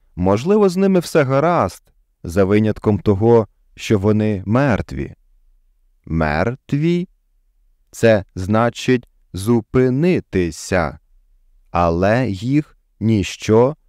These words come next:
не зупиняло. Кожен з них був на самоті. Волтер пильно подивився на Зана. Отже, Джордже,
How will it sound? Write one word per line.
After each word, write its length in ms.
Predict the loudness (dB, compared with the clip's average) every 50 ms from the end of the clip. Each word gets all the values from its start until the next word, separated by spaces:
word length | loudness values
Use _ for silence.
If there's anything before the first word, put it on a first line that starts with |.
| _ _ _ -4
не 320 | -2 0 0 0 0 -2
зупиняло. 1200 | -2 -2 -2 -2 -2 -2 0 0 0 2 2 0 -2 -2 0 0 0 0 0 0 -2 -2 -4 -6 -10 _ _ _ _ _ _ _ _ _ _ _ _ _ _
Кожен 720 | -2 2 4 4 4 4 2 -2 0 0 0 2 0 -2 -4 -8 _ _ _ _ _ _
з 240 | -14 -12 -12 -12 -12 -10 -6
них 480 | -2 0 2 2 2 0 -2 -4 -10 _ _ _ _ _ _ -12
був 420 | -4 0 2 4 4 4 2 -2 -10 _ _ _ _ _ -8
на 440 | -4 -2 0 2 2 0 0 -2 -6
самоті. 1200 | -10 -12 -4 0 2 2 2 2 0 0 0 0 0 0 -2 -4 -8 -8 -6 -6 -4 -6 -8 -10 -14 _ _ _ _ _ _ _ _ _ _ _ _ _ _ _ _ _ _ _ _ -14
Волтер 720 | -12 -10 -6 -2 0 0 2 0 0 -2 0 0 0 0 -2
пильно 520 | _ 0 0 2 2 2 0 0 -2 -2
подивився 720 | -2 -2 -2 0 0 0 0 0 0 -2 -2 -4 -6 -4 -2
на 140 | -2 -2 -4
Зана. 500 | -4 -4 -4 -4 -6 -8 -12 -14 -18 _ _ _ _ _ _ _ _ _ _ _ _ _ _ _ _ _ _ _ -2
Отже, 460 | 2 4 4 4 4 2 0 -2 -4
Джордже, 640 | -4 -2 0 2 4 4 2 2 -2 -4 -6 -6